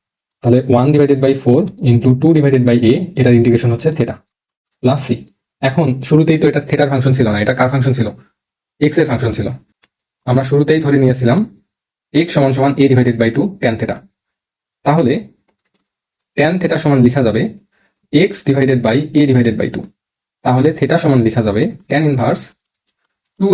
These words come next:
x divided by a। এখন আমরা কি করব? এই theta-র জায়গায় এটা বসিয়ে দেবো। তাহলে শেষে যে অ্যান্সারটা আসবে, সেটা হলো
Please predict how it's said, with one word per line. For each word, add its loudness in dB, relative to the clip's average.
x -4
divided 2
by 0
a। -8
এখন 0
আমরা 2
কি -2
করব? 2
এই 4
theta-র 0
জায়গায় 0
এটা -2
বসিয়ে -4
দেবো। -8
তাহলে 2
শেষে 0
যে 2
অ্যান্সারটা -4
আসবে, -4
সেটা 0
হলো 2